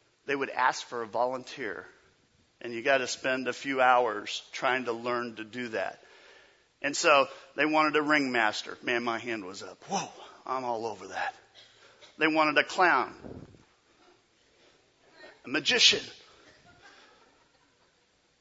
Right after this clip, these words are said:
elephant trainer, whew, juggler. Yeah. And, and I kept volunteering, and I'm like, "Does he not see me?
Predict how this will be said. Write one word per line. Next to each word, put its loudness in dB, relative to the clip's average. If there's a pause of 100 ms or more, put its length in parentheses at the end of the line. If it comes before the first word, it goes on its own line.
(100)
elephant 2
trainer, 2 (120)
whew, -6 (1400)
juggler. 6 (840)
Yeah. -12 (800)
And, 4
and 0
I 2
kept 2
volunteering, 4
and 0
I'm 2
like, -2
"Does -10
he -10
not -12
see 0
me? 2